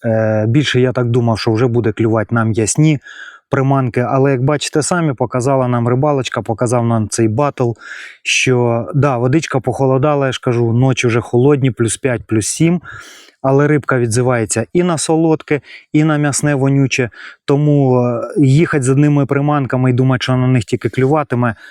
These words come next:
ні. Так не варіант, треба все пробувати, треба все експериментувати. Сьогоднішній батл вам показав. Ось дивіться, в нас було за день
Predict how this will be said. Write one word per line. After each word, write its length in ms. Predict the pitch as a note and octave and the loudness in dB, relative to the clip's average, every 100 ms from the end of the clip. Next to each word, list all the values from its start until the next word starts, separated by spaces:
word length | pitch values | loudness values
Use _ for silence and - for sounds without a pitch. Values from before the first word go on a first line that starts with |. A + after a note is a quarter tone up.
| - - - | -20 -18 0
ні. 320 | D3 C#3 F2 _ _ - | 2 2 0 _ _ -6
Так 180 | D3+ | -2
не 80 | C#3+ | 0
варіант, 400 | B2+ C3+ E3+ D#3+ | 0 0 0 -2
треба 220 | C#3+ C#3+ B2+ | -2 -2 -2
все 220 | - B2+ | -2 -2
пробувати, 540 | - F#3 D#3 D3+ C#3 | 0 0 2 0 0
треба 220 | B2 A#2 | 0 -2
все 220 | A2+ - A#2+ | -2 -2 -2
експериментувати. 920 | - - A#2 A#2 A2+ D3 F#3 - D#3 - - - | -4 -4 -2 -2 0 0 0 -2 -6 -8 -20 -16
Сьогоднішній 500 | - G3 F3 D3+ D#3 | -2 0 0 0 0
батл 300 | D3 E3+ - | 2 0 0
вам 340 | B2+ B2 C3 A#2+ | 0 2 0 0
показав. 500 | A#2 - A2 A2 A2+ | -4 -2 -2 0 2
Ось 140 | C#3 | 2
дивіться, 360 | A#2 A2 G#2 B2 | 2 0 0 -2
в 40 | |
нас 200 | C#3 C3+ | 0 -2
було 320 | A2+ A#2 A#2 | 0 2 2
за 120 | A2 A#2 | 0 0
день 280 | A#2+ G#2+ | -2 -2